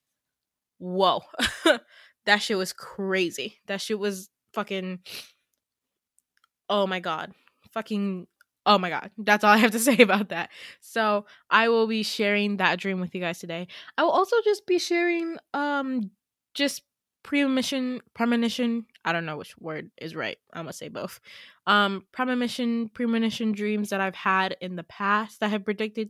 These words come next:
things. Um, what to look out for when you think you're having a dream that's predicting the future.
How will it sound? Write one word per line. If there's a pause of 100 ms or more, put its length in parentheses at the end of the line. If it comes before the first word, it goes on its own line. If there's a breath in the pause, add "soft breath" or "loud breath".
things. (460 loud breath)
Um,
what
to
look
out
for
when
you
think
you're
having
a
dream
that's
predicting
the
future.